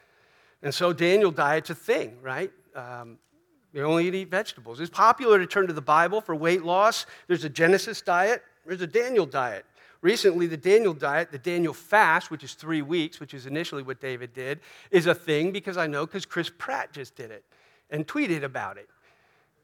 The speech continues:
There are books that you can find if you Google them on God's original diet, the Bible diet, the Bible diet, the Bible diet, God's way to ultimate health, right? It's God's way.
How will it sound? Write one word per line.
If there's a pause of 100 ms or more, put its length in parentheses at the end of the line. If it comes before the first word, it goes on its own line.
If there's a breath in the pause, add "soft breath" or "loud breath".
(1700)
There
are
books
that
you
can
find
if
you
Google
them
on
God's
original
diet,
the
Bible
diet,
the (480)
Bible (380)
diet, (400)
the (1080)
Bible
diet, (160)
God's
way (880)
to
ultimate
health, (260)
right? (240)
It's
God's
way.